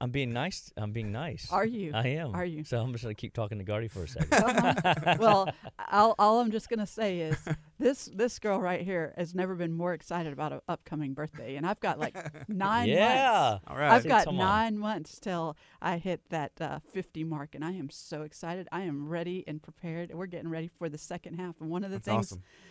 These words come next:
Speaker 2: one of the things that I'm so excited about is my goal that I set for the year. So I set this goal that on my forty-ninth birthday to read fifty books before I turn fifty. So fifty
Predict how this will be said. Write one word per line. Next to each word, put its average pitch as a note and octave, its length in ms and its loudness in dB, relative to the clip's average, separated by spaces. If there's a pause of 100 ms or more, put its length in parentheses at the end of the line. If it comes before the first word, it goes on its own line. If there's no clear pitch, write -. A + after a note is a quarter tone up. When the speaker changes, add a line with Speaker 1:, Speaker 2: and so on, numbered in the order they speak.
(180)
Speaker 2:
one G#3+ 140 0
of A3 80 -2
the A#3 60 -2
things G#3+ 140 0
that G3 80 0
I'm F#3+ 140 2
so F#3+ 200 -4
excited G3 340 -8
about D#3 200 -4
is D#3 280 -8
my D#3+ 320 -4 (680)
goal G#3+ 340 0
that E3+ 120 -4
I E3 100 -4
set - 280 -8
for E3+ 120 -6
the D3+ 80 -4
year. F#3 280 -6
So - 180 -10
I E3 60 -6
set F3+ 220 -10
this E3 180 -12
goal G3+ 400 -4
that E3 120 -4
on E3 140 -2
my D#3+ 120 -4
forty-ninth E3+ 600 -6
birthday G#3+ 480 -10
to D#3+ 260 -4
read D#3 300 -6 (100)
fifty F#3+ 300 -8
books F3+ 280 -10
before D#3+ 340 -10
I D#3+ 60 -8
turn D3+ 280 -8 (280)
fifty. - 440 -16 (380)
So D#3 180 -4
fifty F#3+ 540 -10